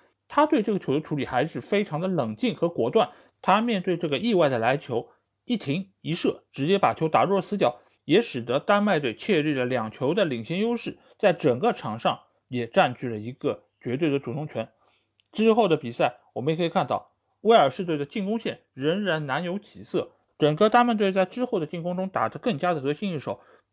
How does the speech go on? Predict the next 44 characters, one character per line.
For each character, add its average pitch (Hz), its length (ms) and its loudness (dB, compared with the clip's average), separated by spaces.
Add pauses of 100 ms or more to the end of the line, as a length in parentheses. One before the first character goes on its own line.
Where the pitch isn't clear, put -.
(120)
比 120 160 -8
赛 160 220 2
变 160 220 0
得 123 140 -2
非 233 260 0
常 127 220 -6
的 135 80 -4
开 190 240 2
放 175 220 -2
和 156 120 -4
好 104 220 -6
看。 - 240 -2 (300)
在 151 340 8
比 131 160 -6
赛 170 160 0
结 175 100 -2
束 202 100 -4
之 226 120 -8
前， 185 220 -4 (340)
丹 185 160 6
麦 180 160 2
队 151 240 0
又 185 240 0
抓 185 320 4
住 156 260 -2
了 110 200 -4 (260)
威 170 160 2
尔 127 140 2
士 143 160 -8
队 135 120 -2
防 120 200 -6
线 156 140 -6
上 139 120 -6
的 123 100 -6
两 117 200 -6
个 160 100 2
漏 226 160 4
洞， 214 220 -2 (340)
分 180 160 4
别 175 140 4
由 175 120 4
梅 151 260 0
勒 285 320 2 (160)
和 135 480 0